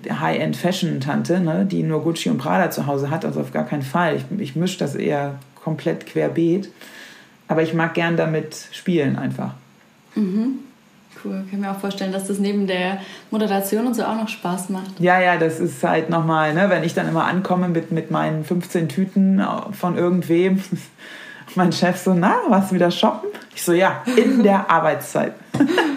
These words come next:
Speaker 2: Ja, noch cooler, wenn man dann andere Leute sieht, die das tragen, denen das
Speaker 1: Ja.
Speaker 2: dann auch richtig gut passt. So. Stell dir
Speaker 1: Genau,
Speaker 2: vor.
Speaker 1: ja.
Speaker 2: Schön.
Speaker 1: Das, äh, freut mich dann auch immer.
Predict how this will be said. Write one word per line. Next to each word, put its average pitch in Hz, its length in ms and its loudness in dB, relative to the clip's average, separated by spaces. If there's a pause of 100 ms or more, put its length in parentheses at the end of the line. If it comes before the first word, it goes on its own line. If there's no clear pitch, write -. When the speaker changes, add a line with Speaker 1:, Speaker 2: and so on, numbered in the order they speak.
(600)
Speaker 2:
Ja, 202 160 0
noch 247 260 0
cooler, 220 180 0
wenn 202 120 0
man 202 100 0
dann 202 140 -2
andere 220 300 -2
Leute 190 280 -2
sieht, 208 240 -4
die 202 80 -2
das 190 160 -4
tragen, 214 420 -2
denen 202 160 -2
das 196 80 2
Speaker 1:
Ja. 226 220 8
Speaker 2:
dann 170 80 -4
auch 202 60 -4
richtig - 180 -12
gut - 180 -4
passt. 220 300 -6
So. 180 180 -6 (220)
Stell 202 160 4
dir 185 40 4
Speaker 1:
Genau, 165 220 4
Speaker 2:
vor. 180 240 -6
Speaker 1:
ja. 175 160 2
Speaker 2:
Schön. 190 480 -6 (240)
Speaker 1:
Das, - 460 -8
äh, 156 240 -2
freut 147 280 -6
mich 143 120 -4
dann 139 140 -2
auch 139 120 -4
immer. 131 240 -2